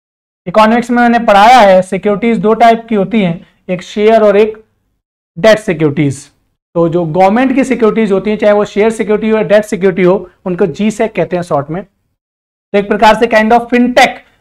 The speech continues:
financial technology type, फाइनेंशियल technology repository type की है ये, जो है प्रभा portal। आईसीसी ट्वेंटी twenty World Cup दो हज़ार चौबीस, जो कहां पर हो रहा है?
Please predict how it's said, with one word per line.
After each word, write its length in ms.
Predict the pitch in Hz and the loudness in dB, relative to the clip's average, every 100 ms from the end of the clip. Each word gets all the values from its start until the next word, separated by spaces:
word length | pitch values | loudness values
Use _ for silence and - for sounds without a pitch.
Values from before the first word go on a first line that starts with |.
| _ | _
financial 520 | 208 208 226 226 262 | 0 0 0 0 0
technology 500 | 262 240 233 233 240 | 0 -2 0 2 0
type, 460 | 254 - 220 214 240 | -4 0 2 2 0
फाइनेंशियल 580 | 220 208 220 220 220 254 | 0 0 -2 -2 -2 -2
technology 380 | 226 226 226 240 | -2 -2 -4 -2
repository 720 | 226 226 247 254 254 262 277 | 0 2 2 2 0 -4 0
type 320 | 226 202 196 | 2 0 -2
की 120 | 196 | -2
है 160 | 175 175 | 0 0
ये, 220 | 185 185 - _ _ _ | 0 -2 -12 _ _ _
जो 120 | 165 175 | 0 2
है 120 | 180 | 0
प्रभा 720 | 180 180 165 165 175 208 - _ - | -2 0 2 4 2 0 -14 _ -8
portal। 280 | 131 - 110 _ _ _ _ _ _ - | -8 -10 -20 _ _ _ _ _ _ -2
आईसीसी 460 | 196 220 254 240 262 | 2 2 0 0 -2
ट्वेंटी 720 | 262 233 226 226 226 226 247 | 2 0 2 0 0 -2 -2
twenty 380 | 233 233 226 240 | 0 0 0 0
World 300 | 208 214 214 | 2 2 0
Cup 100 | 233 | 0
दो 180 | 196 202 | 2 2
हज़ार 260 | 214 214 240 | 2 0 2
चौबीस, 300 | 240 233 190 | 4 4 2
जो 120 | 214 | 0
कहां 200 | 214 220 | 2 2
पर 200 | 240 226 | 2 4
हो 60 | |
रहा 120 | 226 | 4
है? 120 | 233 | 4